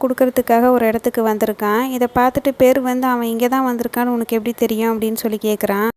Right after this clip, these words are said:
இதுக்கு கிம் வந்து, "நான் Insta ஐ டியில் பார்த்தேன், அவன் இங்கே தான் அவனோட ஃப்ரெண்ட்ஸோட வந்திருக்கான், அதனால தான் நானும் இங்கே உங்களை கூட்டிகிட்டு வந்திருக்கேன்" அப்படின்னு சொல்றான். இப்படி பேசிகிட்டு இருக்கும்போதே அங்கே மோன் வரான். அதனால கிம் வந்து புக்கை எடுத்துகிட்டு மோன் கிட்ட போறான். "நீ கேட்ட புக்கு இதோ" அப்படின்னு சொல்லி கொடுக்குறான்.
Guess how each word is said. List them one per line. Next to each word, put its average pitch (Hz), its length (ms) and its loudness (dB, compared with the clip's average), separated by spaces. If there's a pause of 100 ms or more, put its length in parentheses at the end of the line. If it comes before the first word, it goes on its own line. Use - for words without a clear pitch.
(160)
இதுக்கு 277 300 0
கிம் 302 260 4
வந்து, 294 220 2
"நான் 285 140 4
Insta 262 300 2
ஐ 285 180 2
டியில் 254 280 2
பார்த்தேன், 233 420 0
அவன் 226 180 0
இங்கே 233 220 -2
தான் 269 160 2
அவனோட 240 320 0
ஃப்ரெண்ட்ஸோட 247 420 0
வந்திருக்கான், 220 640 0
அதனால 233 440 0
தான் 254 120 0
நானும் 233 300 0
இங்கே 220 140 0
உங்களை 214 300 -2
கூட்டிகிட்டு 233 280 -2
வந்திருக்கேன்" 208 440 -4
அப்படின்னு 208 320 -4
சொல்றான். 196 400 -4
இப்படி 233 240 -4
பேசிகிட்டு 247 400 -2
இருக்கும்போதே 226 360 -2
அங்கே 226 160 -2
மோன் 214 320 -2
வரான். 208 360 -4 (580)
அதனால 262 380 2
கிம் 285 280 0
வந்து 277 300 0
புக்கை 254 220 -2
எடுத்துகிட்டு 269 340 2
மோன் 254 220 -2
கிட்ட 247 240 -2
போறான். 220 460 2
"நீ 254 140 -2
கேட்ட 269 340 0
புக்கு 254 340 -2
இதோ" 240 220 2
அப்படின்னு 226 220 0
சொல்லி 233 340 -2
கொடுக்குறான். 214 520 0